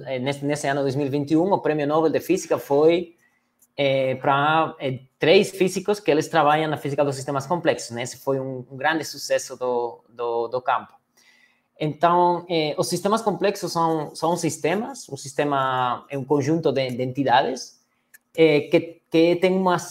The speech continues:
uma série de interações entre elas, né? Eh, essas interações são, hum, o que matematicamente são chamadas não lineares,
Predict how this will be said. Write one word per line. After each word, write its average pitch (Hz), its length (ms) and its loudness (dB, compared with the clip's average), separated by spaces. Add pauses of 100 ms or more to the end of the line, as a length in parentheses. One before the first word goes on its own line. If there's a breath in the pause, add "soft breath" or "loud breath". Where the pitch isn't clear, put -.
(120)
uma 165 160 -2
série 175 200 0
de 170 80 0
interações 170 680 -2
entre 120 240 -4
elas, - 280 -10
né? 139 300 -12
Eh, 127 460 -4
essas 170 260 -2
interações 165 960 -2
são, 156 560 -4 (240)
hum, 135 460 -10
o 139 80 -4
que 127 480 0
matematicamente 151 680 -2
são 151 220 -6
chamadas 139 380 0
não 151 180 0
lineares, 151 640 -2